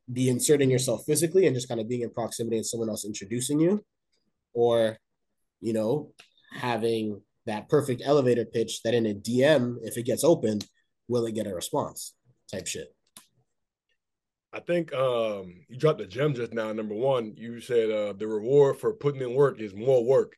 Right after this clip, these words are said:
Speaker 2: you know? And I think that's,
Speaker 1: Mm-hmm.
Speaker 2: that's a gem right there for sure, man, 'cause at the end of the day, that's what it all comes down to, man, is being able to put yourself in positions. Like, yeah, it's great to be in them positions, but like you said, that when you get into them rooms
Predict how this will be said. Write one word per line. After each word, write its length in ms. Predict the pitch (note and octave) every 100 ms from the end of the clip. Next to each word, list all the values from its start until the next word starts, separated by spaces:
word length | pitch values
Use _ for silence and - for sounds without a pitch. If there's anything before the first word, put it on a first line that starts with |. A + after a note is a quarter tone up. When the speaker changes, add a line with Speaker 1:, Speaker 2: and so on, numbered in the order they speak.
| _
Speaker 2:
you 120 | G2
know? 300 | G#2+ A2+ C3+ -
And 100 | G#2+
I 40 |
think 180 | A#2 C3 -
that's, 180 | A#2+ E2+
Speaker 1:
Mm-hmm. 600 | E2+ _ _ _ _ A#2+
Speaker 2:
that's 140 | A#2+
a 60 | G2
gem 260 | G#2+ B2
right 200 | A#2+ A2
there 120 | A#2
for 140 | G#2+ G#2
sure, 260 | - B2
man, 220 | A2+ A2 A2
'cause 140 | A2+
at 60 | A2+
the 80 |
end 100 | C3
of 100 | C3
the 60 | C3
day, 160 | C3 B2
that's 160 | B2
what 100 | B2
it 60 | A#2+
all 100 | A#2
comes 240 | A#2+ G#2+
down 240 | G#2+ B2 A2+
to, 160 | A2
man, 240 | G#2 G#2 G2+
is 140 | F#2
being 240 | G2 A#2
able 220 | A#2 A2 G#2+
to 380 | - A2+ G#2 - _ _ _ _ -
put 140 | D#3
yourself 260 | - D3 C3+
in 80 | C3
positions. 460 | B2 D3+ C#3 A2+
Like, 160 | A#2+ A#2+
yeah, 120 | C#3+
it's 140 | B2
great 220 | A2+ B2 A2
to 40 |
be 140 | B2+
in 80 | B2+
them 140 | B2 A2+
positions, 360 | C3 C#3+ A#2+
but 140 | G2+ A2+
like 160 | A2
you 60 | A2
said, 340 | C#3+ B2 G#2+
that 180 | A#2 A2
when 160 | B2 D3+
you 60 |
get 200 | B2+ C#3+
into 140 | C3 C3+
them 160 | B2+
rooms 460 | A#2+ D#3 D3 B2+